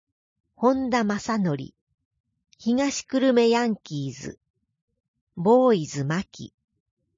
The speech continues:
東原イーグルス。文化功労者。石井早苗。片山みどり。感謝状。土地の寄付。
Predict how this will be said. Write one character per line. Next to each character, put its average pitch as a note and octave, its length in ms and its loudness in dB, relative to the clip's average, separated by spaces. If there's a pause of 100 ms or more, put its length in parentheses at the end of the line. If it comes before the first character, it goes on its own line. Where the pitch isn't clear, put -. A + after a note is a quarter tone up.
(240)
東 A#3+ 480 -2
原 G#3 360 0
イ B3 220 0
ー E3+ 80 -8
グ D#3 100 0
ル C#3+ 120 -2
ス。 - 280 -12 (1400)
文 A#3 260 0
化 A#3+ 220 -4
功 G#3+ 220 2
労 F#3 220 2
者。 - 240 -10 (1600)
石 B3 400 -2
井 A#3 60 -4
早 G#3+ 220 -4
苗。 F3+ 440 -2 (1000)
片 G#3+ 300 -2
山 A3+ 320 0
み G3+ 160 0
ど C#3 160 0
り。 - 180 -14 (1900)
感 C4 220 -4
謝 B3 220 0
状。 C3+ 420 -4 (760)
土 G#3 140 2
地 B3+ 180 -6
の B3 140 2
寄 - 220 -8
付。 - 240 -6